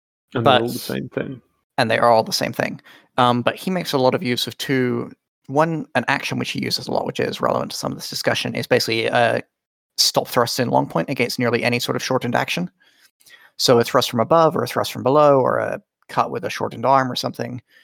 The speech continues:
Speaker 2: Pretty much anything like that, Luke Kuchner will just stop thrust in long point so they can't reach you,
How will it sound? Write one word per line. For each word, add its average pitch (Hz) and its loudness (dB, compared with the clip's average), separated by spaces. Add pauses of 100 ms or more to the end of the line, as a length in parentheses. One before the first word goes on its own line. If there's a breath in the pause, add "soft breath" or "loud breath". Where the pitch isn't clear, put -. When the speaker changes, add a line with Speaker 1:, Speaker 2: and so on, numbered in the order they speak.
(300 soft breath)
Speaker 2:
Pretty 156 0
much 131 -2
anything 131 -2
like 120 -4
that, 113 0
Luke 113 -10
Kuchner 113 -4
will 110 0
just - -4
stop - -2
thrust - -4
in 127 -6
long 123 -2
point - -6
so 120 0
they 110 -4
can't - -6
reach - -10
you, 113 -6